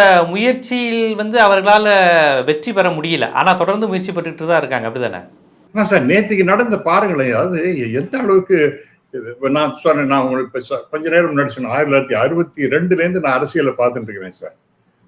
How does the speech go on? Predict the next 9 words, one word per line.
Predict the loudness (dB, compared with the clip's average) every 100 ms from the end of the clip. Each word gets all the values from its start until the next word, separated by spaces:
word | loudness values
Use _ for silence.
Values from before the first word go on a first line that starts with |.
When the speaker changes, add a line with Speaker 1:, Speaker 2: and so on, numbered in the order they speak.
| -16
Speaker 2:
ரொம்ப | -10 -8 -8
கூர்மையாக | -8 -4 -4 -2 -2
கவனித்துக் | -2 -2 -8 -14
கொண்டிருக்கின்றேன். | -14 -14 -20 -20 -20 _
ஆனா | -6 -2 0 -2 -6 _ _ _ _ -12
இந்த | -6 -4
பி | -4 -2 0
ஜே | 4 4
பி, | 4 -4 -4